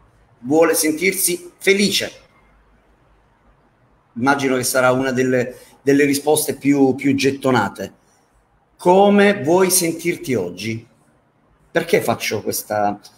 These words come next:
questa domanda? Perché, se ci fate caso, non sempre quello che ti accade nell'arco della giornata è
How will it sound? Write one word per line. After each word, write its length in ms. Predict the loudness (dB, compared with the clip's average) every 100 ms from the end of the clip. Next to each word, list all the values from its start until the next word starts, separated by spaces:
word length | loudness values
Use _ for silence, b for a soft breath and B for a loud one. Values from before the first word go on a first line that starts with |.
| b b
questa 280 | -6 -2 -2
domanda? 420 | -2 -4 -6 -6
Perché, 880 | 0 0 0 -2 -2 -2 -2 -4 -8 _ B B B B B -4
se 260 | 2 2
ci 180 | 2 0
fate 320 | 2 0 2 0
caso, 680 | 0 0 -2 -4 -6 -8 _ _ _ _ _ _ _ _ _ _ _ _ _ _ _ _
non 300 | 6 8 6
sempre 920 | 6 4 4 2 0 0 0 0 -4 0
quello 320 | 2 4 2
che 140 | 2 -2
ti 100 | -4
accade 360 | 0 0 0
nell'arco 360 | 2 0 0 -2
della 160 | -4
giornata 580 | -2 -2 0 -2 -2 -2
è 520 | 2 4 2 -2 -14